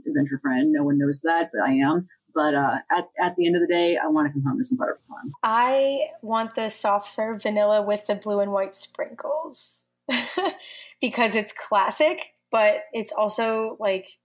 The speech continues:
Speaker 2: it, it's the best. I, I, I,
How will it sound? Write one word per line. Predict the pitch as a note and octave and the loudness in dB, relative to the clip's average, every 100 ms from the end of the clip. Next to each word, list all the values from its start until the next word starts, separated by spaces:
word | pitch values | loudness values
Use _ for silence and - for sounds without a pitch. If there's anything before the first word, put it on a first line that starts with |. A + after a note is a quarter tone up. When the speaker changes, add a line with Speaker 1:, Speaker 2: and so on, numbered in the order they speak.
| _ _ _ _ _ _ _ _ - | _ _ _ _ _ _ _ _ -12
Speaker 2:
it, | A3 - | -12 -10
it's | - G#3+ | -14 -12
the | - | -10
best. | G3 - - - - | -8 -6 -6 -8 -2
I, | G3+ G#3 | 0 2
I, | - A#3+ B3 - - - | 2 0 -2 -8 -6 2
I, | C#4 | 4